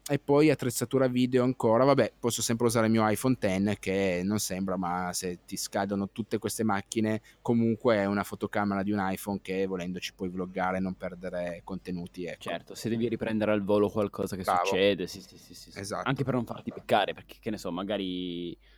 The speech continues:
Speaker 2: eh, davvero incontri un poliziotto che ti ferma e ti
Speaker 1: Mm-mm.
Speaker 2: chiede due cose, vuoi riprendere la, la conversazione, quel che è, metti il telefono lì, non se ne
Speaker 1: Esa-,
Speaker 2: accorge neanche,
Speaker 1: esatto,
Speaker 2: non,
Speaker 1: esatto.
Speaker 2: non dai nell'occhio.
Speaker 1: Uso anche la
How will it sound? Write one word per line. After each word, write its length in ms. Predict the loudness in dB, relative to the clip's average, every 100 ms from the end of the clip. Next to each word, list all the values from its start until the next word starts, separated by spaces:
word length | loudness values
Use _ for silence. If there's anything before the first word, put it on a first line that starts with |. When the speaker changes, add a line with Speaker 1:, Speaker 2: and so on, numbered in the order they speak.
| _
Speaker 2:
eh, 120 | -12 -4
davvero 360 | 0 6 6
incontri 440 | 6 2 2 2 0
un 100 | 2
poliziotto 580 | 2 2 4 2 2
che 120 | -4 -6
ti 100 | -4
ferma 280 | 0 2
e 40 | 0
ti 80 | -2
Speaker 1:
Mm-mm. 40 |
Speaker 2:
chiede 160 | -2 2
due 140 | 2
cose, 280 | 4 2 2
vuoi 140 | -2
riprendere 600 | -2 -2 -2 0 0 0
la, 240 | 2 2 2
la 120 | 0
conversazione, 760 | -4 -4 -6 -4 -8 0 0 0
quel 160 | -2
che 200 | 2 2
è, 100 | 2 _ _
metti 260 | -8 -4 -6
il 80 |
telefono 340 | -2 -4 0 -2
lì, 220 | 0 -4
non 140 | -6
se 120 | -2 0
ne 80 |
Speaker 1:
Esa-, 0 |
Speaker 2:
accorge 360 | 2 0 0 -2
neanche, 420 | 0 2 2 0
Speaker 1:
esatto, 0 |
Speaker 2:
non, 200 | -4 -4
Speaker 1:
esatto. 380 | -2 -2 0 0
Speaker 2:
non 80 | 4
dai 160 | 4
nell'occhio. 380 | 4 0 0 4
Speaker 1:
Uso 160 | 4 6
anche 240 | 6 6
la 80 | 4